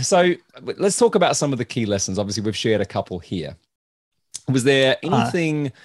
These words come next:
Speaker 1: that surprised you? I mean, there's obviously lots of different surprises going through and meeting these people, um, but surprises in terms of why someone has chosen to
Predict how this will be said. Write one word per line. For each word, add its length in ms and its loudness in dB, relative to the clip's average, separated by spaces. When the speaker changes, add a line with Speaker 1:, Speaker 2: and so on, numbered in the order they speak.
Speaker 1:
that 260 0
surprised 960 0
you? 80 -4
I 40 -4
mean, 40 -2
there's 100 -2
obviously 240 -4
lots 200 -2
of 60 -4
different 200 -6
surprises 500 -2
going 240 -4
through 180 -8
and 60 -4
meeting 260 -6
these 160 -8
people, 460 -8
um, 300 -6
but 260 4
surprises 560 2
in 100 -2
terms 360 -2
of 160 -4
why 440 4
someone 760 -4
has 300 -2
chosen 640 2
to 580 -4